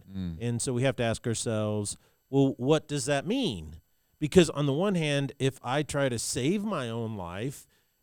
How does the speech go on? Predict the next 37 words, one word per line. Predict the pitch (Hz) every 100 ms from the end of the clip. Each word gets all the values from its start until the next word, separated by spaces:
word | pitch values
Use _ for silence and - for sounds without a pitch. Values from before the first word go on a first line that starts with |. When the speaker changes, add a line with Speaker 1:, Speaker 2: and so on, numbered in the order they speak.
| -
Speaker 2:
uh, | 104 101 95 92
if | 131 135
I | 127
try | - 131 123
to | - 123 120 113 110 113 _
redeem | 123 123 110 135 147 185 202
my | 156 113 110
own | 110 104
life, | 101 95 92 107 135 - _ _ _ -
even | 151 151 135
go | 139 131
so | 151 127
far | 139 127
as | 131 123 -
to | 131 117 104 _ _ -
create | 143 127 156 160
my | 127 127
own | 131 143 131
full | - 139 127 113
life, | 120 196 147 104 101 113 - _ _ -
I | 127
end | 131 147 156
up | 156
losing | 180 285 269 160 104
it, | 76 - - -
according | - 139 135 110
to | 92
Jesus. | 90 131 147 78 69 110 - - _ _ _ _ _
However, | - 165 185 175 180
if | 160 156
I | - 143
give | 131 139 131 147
up | 294 185
my | 151 143
life | 135 135 139
for | - 113 120
him, | 135 262 294 156 120 131 185 202